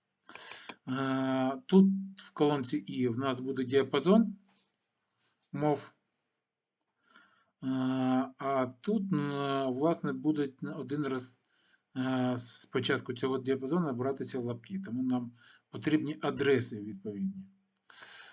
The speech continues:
Е, ці адреси, е, е, з-, з-, запускаємо, м, а може навіть,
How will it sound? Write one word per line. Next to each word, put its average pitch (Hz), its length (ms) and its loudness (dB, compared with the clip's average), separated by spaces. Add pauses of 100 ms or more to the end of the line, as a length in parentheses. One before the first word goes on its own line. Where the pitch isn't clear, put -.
(340)
Е, 131 400 0
ці 151 160 0
адреси, 165 600 2
е, 185 320 0 (2000)
е, 127 320 -2
з-, 120 300 -8
з-, 127 500 -4
запускаємо, 123 680 -4 (120)
м, 117 240 -8 (500)
а 135 80 -10
може 131 260 -4
навіть, 120 460 -2